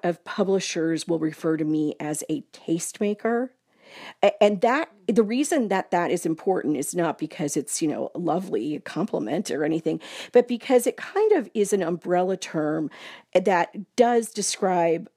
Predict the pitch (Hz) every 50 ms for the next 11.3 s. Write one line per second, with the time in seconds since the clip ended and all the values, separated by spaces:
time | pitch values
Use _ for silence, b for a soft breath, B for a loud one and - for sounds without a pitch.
0 | _ _ - - 185 190 196 202 196 160 160 170 165 160 - - - 170 165 160
1 | 156 151 - 160 160 151 151 156 - - - 160 170 156 - - 147 160 156 151
2 | 147 143 - 185 175 175 165 165 165 165 165 156 - - 165 165 156 151 147 -
3 | 165 156 151 143 143 139 139 - - - - - - - B B B B B B
4 | 190 175 165 160 156 - - 165 160 160 160 165 165 156 - 208 247 254 240 190
5 | 233 226 226 220 220 - - - - - - 156 151 185 - - - - 156 156
6 | 175 185 196 208 214 196 - - 208 196 190 185 185 - - - - B B B
7 | B B - 180 175 - - - 226 202 190 - - 220 190 - - 196 190 -
8 | - 180 180 180 180 165 - - 160 156 - - - 190 180 180 190 - - -
9 | - - - 190 175 - - 185 175 170 165 170 170 B B B B B B B
10 | 185 180 - - - - 175 170 - - 165 - 175 160 - - - - - -
11 | 185 202 208 208 - -